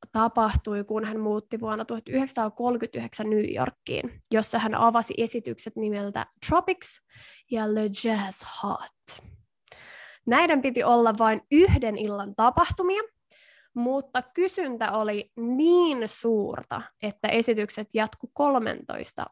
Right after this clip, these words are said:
viikon ajan. Ne oli tosi suosittuja niin Yhdysvalloissa kuin Kanadassakin. Tän spektaakkelin jälkeen Catherine perusti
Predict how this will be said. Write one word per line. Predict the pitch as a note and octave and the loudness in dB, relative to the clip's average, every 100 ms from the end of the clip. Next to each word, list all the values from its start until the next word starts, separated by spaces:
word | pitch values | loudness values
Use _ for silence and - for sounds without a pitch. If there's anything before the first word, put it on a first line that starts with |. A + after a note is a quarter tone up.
| - | -8
viikon | A3+ G#3+ A2+ - - - - _ - | -4 -4 -6 -8 -10 -12 -18 _ -2
ajan. | G#2+ - - - - - _ _ - | -2 -2 -8 -12 -16 -20 _ _ -14
Ne | A#3 A#3+ | -4 -2
oli | B3+ | -2
tosi | C4+ C4 | -4 -8
suosittuja | A#3+ C4 B3 A#3 _ G#3+ G3+ - - | -2 0 0 -2 _ -6 -6 -8 -8
niin | G#3 - | -6 -2
Yhdysvalloissa | F#4 F4+ - D4 C#4 C4+ - A#3+ - _ _ _ _ | -2 -2 2 2 4 0 -2 -8 -8 _ _ _ _
kuin | G#3+ G3+ G#3+ | -6 -4 -2
Kanadassakin. | G#3 G3+ - - - - - - - - _ _ _ _ _ _ _ _ _ _ _ - | -2 0 -2 -6 -8 -10 -12 -10 -12 -14 _ _ _ _ _ _ _ _ _ _ _ 4
Tän | D#4 F4+ E4+ - - | 6 6 2 -2 -12
spektaakkelin | - C#4+ A3+ - C4+ A#3+ A#3 A3+ | 0 2 2 0 -2 -2 -4 -2
jälkeen | A3+ G#3+ G#3+ G#3+ | 0 -2 -4 -10
Catherine | A#3 B3 - A#3 G#3+ | -4 -4 -2 -6 -4
perusti | A3 A3 A3 - - G3 - | -6 -8 -10 -12 -10 -10 -10